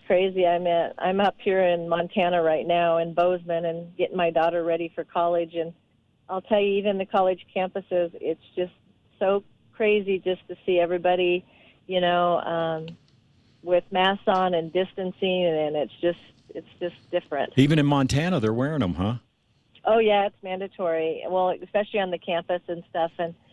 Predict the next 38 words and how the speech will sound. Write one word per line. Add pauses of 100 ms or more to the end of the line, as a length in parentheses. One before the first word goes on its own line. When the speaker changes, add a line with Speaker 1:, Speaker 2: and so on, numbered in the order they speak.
(220)
Speaker 1:
even
when
my
daughter
checked
into
her
dorm
'cause
she's (140)
gonna
be
a
freshman, (440)
they
have,
um,
a
whole
package
of
cleaning
stuff
for
your
room,
and
then
they
each
have
a
mask (100)
for
'em.
So, (520)
yeah,
it's,